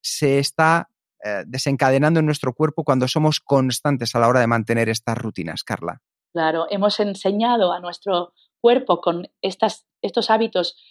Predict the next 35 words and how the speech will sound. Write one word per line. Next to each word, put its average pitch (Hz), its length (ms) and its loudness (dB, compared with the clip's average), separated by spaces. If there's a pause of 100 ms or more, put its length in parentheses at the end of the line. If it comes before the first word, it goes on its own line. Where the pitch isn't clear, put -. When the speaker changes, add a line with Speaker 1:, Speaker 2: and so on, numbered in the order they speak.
(220)
Speaker 2:
cada 220 260 4
día 185 240 0
igual, 240 480 0 (460)
que 180 360 2
es 220 220 2
el 208 100 2
momento 208 580 0
de, 170 360 4 (320)
si - 180 -10
te 165 120 -2
despiertas 190 520 -2
a 160 140 4
una 180 400 2
hora 180 240 2
cada 165 240 -2
día 165 180 0
igual, 208 360 2
es 160 160 0
el 170 60 -6
momento 190 360 -4
de, 196 280 2 (400)
ah, 185 440 2
dejar 214 320 4
de 233 80 4
segregar 202 520 0
melatonina, 156 680 -6 (300)
empezar 202 420 2
a 220 80 6
segregar 202 500 2 (120)
cortisol, 165 720 -4
es 185 180 -8
el 180 100 -6
momento 185 480 -2
de 214 160 6
activarse. 196 1000 0